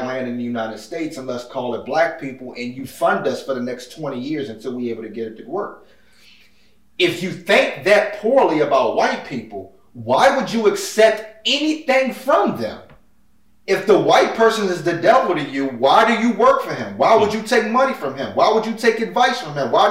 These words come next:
do you wanna live around him? And there's so many people who have these beliefs, but yet when it's necessary for them, they like white people. But when it's a, when it's your beliefs,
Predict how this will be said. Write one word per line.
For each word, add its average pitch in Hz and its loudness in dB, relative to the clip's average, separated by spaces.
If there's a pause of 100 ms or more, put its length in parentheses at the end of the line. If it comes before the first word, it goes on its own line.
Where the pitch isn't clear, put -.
do 220 -6
you 214 -2
wanna 208 2
live 214 4
around 220 0
him? - -14 (500)
And 160 -2
there's 160 -2
so 226 4
many 214 -2
people 208 0
who 190 0
have 196 4
these 185 -4
beliefs, 156 -2 (340)
but 151 4
yet 180 2
when 180 2
it's 147 -4
necessary 180 2
for 135 -6
them, 113 -6
they 127 0
like 131 0
white 107 -4
people. - -18 (1040)
But 170 4
when 180 6
it's 170 0 (640)
a, 156 -2 (180)
when 185 2
it's 175 0
your 170 4
beliefs, 151 0